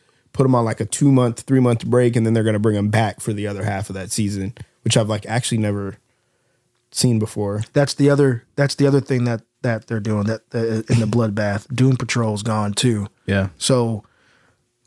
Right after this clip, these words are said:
Speaker 2: splitting seasons is nothing new. Netflix does it all the time. That
Speaker 1: Hmm.
Speaker 2: Netflix is, like, the king of splitting seasons. They did it with Voltron. They do it with, man, there's a lot of shows they've done it with. Umbrella,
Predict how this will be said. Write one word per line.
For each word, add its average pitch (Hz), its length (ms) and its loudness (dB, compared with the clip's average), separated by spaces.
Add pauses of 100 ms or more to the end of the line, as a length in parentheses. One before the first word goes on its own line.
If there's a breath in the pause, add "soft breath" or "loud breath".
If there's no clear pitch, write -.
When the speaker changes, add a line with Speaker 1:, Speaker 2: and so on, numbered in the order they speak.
(400)
Speaker 2:
splitting 190 420 4
seasons 143 440 2
is 120 100 -2
nothing 120 300 -2
new. 120 260 2 (340)
Netflix 135 360 -2
does 113 180 -2
it 110 40 -4
all 104 100 -4
the 104 80 -6
time. 104 320 -4 (840)
That 120 180 0 (100)
Speaker 1:
Hmm. 135 120 2
Speaker 2:
Netflix 127 360 2
is, 117 80 0
like, 117 180 -2
the 113 80 -6
king 123 300 0
of 110 80 -2
splitting 113 340 -2
seasons. 110 440 -4
They 131 100 2
did 127 200 0
it 117 160 -6
with 104 380 -6 (120)
Voltron. 127 800 0
They 117 140 -2
do 117 280 -2
it 110 160 -6
with, 104 480 -4
man, 156 160 4
there's 165 180 2
a 135 40 -2
lot 120 160 -4
of 120 60 -6
shows 113 300 -6
they've 110 120 -6
done 104 160 -8
it 107 60 -10
with. 104 100 -8
Umbrella, 110 380 -4